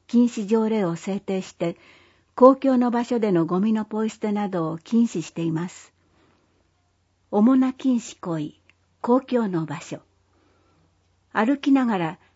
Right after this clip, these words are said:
または自転車に乗りながら喫煙する、もしくは火のついたタバコを持つ。空き缶やタバコの吸い殻などをポイ捨てする。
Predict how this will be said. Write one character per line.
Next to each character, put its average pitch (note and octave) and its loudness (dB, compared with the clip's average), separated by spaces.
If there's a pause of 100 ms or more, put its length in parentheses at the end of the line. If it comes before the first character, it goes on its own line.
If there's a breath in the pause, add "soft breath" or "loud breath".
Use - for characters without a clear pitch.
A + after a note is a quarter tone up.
(200 soft breath)
ま A3+ -2
た G3 -4
は F3 -4
自 E3 -6
転 A#3+ 2
車 B3 -2
に A3 2
乗 G#3+ 0
り G3+ -2
な G3+ 0
が F#3+ -2
ら E3 -4
喫 - -16
煙 F#3+ -2
す E3 -8
る、 D#3+ -10 (500 soft breath)
も A#3+ 2
し - -12
く F3+ -4
は E3+ -6 (260)
火 - 2
の B3 6
つ - -4
い E3+ 0
た D#3 -6
タ F3+ -12
バ F#3+ -6
コ - -8
を F3 -4
持 E3+ -2
つ。 - -20 (1120)
空 G#3 -2
き - -20
缶 B3+ -2
や B3 -2
タ B3 -6
バ B3+ -4
コ C4 -4
の B3 -2
吸 B3 -4
い - 0
殻 A3+ -4
な G#3+ -4
ど F3 -4
を E3 -8
ポ G3 -8
イ G3+ -4
捨 - -16
て E3+ -8
す - -14
る。 - -18